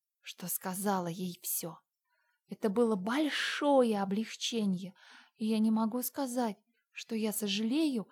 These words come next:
если я на самом деле не сожалею. Я не могу даже представить такое». «Может быть, твое воображение заработает лучше утром»,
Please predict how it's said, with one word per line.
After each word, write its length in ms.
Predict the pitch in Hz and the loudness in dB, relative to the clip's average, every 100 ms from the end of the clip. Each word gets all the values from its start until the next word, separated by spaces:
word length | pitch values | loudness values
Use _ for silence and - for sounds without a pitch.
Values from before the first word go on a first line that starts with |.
| - - - | -14 -20 -10
если 420 | 196 196 226 220 | -4 0 0 0
я 220 | 214 233 269 | 0 2 2
на 120 | 220 | 2
самом 360 | - 196 196 185 | 2 2 2 2
деле 380 | 190 185 180 - - | 0 -2 -4 -8 0
не 180 | 214 214 | 2 2
сожалею. 760 | - 208 226 220 185 156 180 - _ _ _ _ - | -2 -4 -2 0 0 -2 -10 -18 _ _ _ _ -4
Я 160 | 226 | 4
не 100 | 233 | 6
могу 280 | 247 254 277 | 6 4 4
даже 320 | 240 240 240 | 4 2 0
представить 840 | 247 269 254 - 262 220 185 170 - | -2 -4 -4 -4 -2 -2 -4 -10 -10
такое». 580 | 202 - 185 175 175 - _ _ _ _ _ _ _ _ _ _ _ _ _ _ _ _ - | -10 -8 -8 -8 -12 -18 _ _ _ _ _ _ _ _ _ _ _ _ _ _ _ _ 2
«Может 380 | 202 202 185 | 4 4 2
быть, 240 | 170 190 - | -2 -4 -2
твое 280 | 180 185 170 | 0 0 0
воображение 880 | 175 175 175 165 175 277 311 294 | 0 0 -2 -2 0 2 2 0
заработает 920 | 277 185 180 170 156 226 - 254 254 190 | -2 -4 -4 -4 -2 -2 0 0 0 -4
лучше 560 | 165 175 - - 214 - | -6 -4 -6 -6 -8 -8
утром», 500 | 156 - - 156 | -14 -10 -6 -6